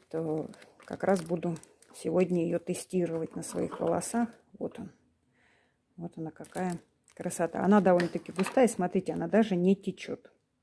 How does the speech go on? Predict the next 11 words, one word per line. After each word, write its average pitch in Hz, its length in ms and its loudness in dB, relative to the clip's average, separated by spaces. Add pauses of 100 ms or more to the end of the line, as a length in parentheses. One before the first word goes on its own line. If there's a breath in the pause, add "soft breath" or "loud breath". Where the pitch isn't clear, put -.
(500)
Видите, 214 300 0
вот 165 120 -2
я 180 120 6
ее 165 120 2
держу, 254 420 4 (460 loud breath)
и 175 60 -4
она 185 320 6
не 185 240 6
течет, - 500 -6
не 202 160 10
жидкая. - 640 2